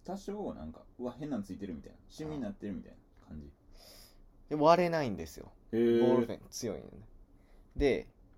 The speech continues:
Speaker 2: 外観なんもないねん。普通のボールペンやねん。
Speaker 1: うん。
Speaker 2: で、
Speaker 1: いいやん、じゃあ。
Speaker 2: ま、取ってん。
Speaker 1: うん。
Speaker 2: で、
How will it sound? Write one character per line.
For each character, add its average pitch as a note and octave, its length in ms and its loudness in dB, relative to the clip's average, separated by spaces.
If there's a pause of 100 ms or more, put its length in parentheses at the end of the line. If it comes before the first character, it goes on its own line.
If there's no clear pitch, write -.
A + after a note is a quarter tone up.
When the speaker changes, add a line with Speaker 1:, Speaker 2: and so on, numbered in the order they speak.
(420)
Speaker 2:
外 F#3+ 260 8
観 A#3+ 220 2
な C3+ 100 2
ん B2 80 0
も A2 80 -2
な G#2 160 -4
い G2 80 -6
ね D#2+ 80 -8
ん。 D2 80 -14 (200)
普 A2+ 60 -16
通 C#3+ 260 -2
の C#3 200 -4
ボ B2+ 180 -2
ー C3 40 0
ル B2+ 80 -8
ペ E2 140 -12
ン C2+ 40 -12
や - 80 -8
ね - 80 -6
ん。 - 20 -10
Speaker 1:
う - 20 -12
ん。 - 40 -18 (600)
Speaker 2:
で、 D3+ 160 0 (120)
Speaker 1:
い A#2+ 80 -4
い B2 80 0
や E2+ 80 -4
ん、 D2+ 80 -12
じ - 80 -16
ゃ - 40 -14
あ。 - 20 -16
Speaker 2:
ま、 - 20 -16
取 C3+ 140 -2
っ - 40 -20
て C3+ 220 -2
ん。 D#2+ 100 -10 (100)
Speaker 1:
う E2 40 -14
ん。 C2+ 180 -14 (520)
Speaker 2:
で、 B2 240 -2